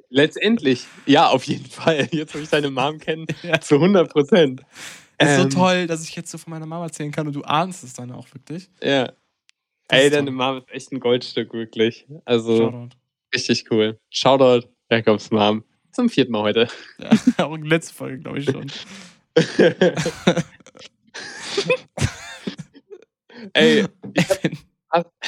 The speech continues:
Speaker 1: hast du dir Sachen aufgeschrieben für dich? <laughs> Für diese Woche? Ich hab mir zwei Sachen aufgeschrieben.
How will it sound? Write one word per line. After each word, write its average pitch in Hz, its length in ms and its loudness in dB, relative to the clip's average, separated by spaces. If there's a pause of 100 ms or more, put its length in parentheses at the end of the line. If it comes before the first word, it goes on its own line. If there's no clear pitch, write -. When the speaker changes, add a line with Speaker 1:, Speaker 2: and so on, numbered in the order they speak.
(400)
Speaker 1:
hast 151 200 -2
du 180 60 0
dir 185 180 6
Sachen 175 280 -2
aufgeschrieben 139 600 0
für 143 140 -4
dich? 143 200 -2
<laughs> - 1500 -4
Für - 80 -14
diese 143 240 4
Woche? 151 320 6 (240)
Ich - 120 2
hab 190 120 2
mir 180 80 4
zwei 175 240 4
Sachen 147 240 2
aufgeschrieben. 104 600 -8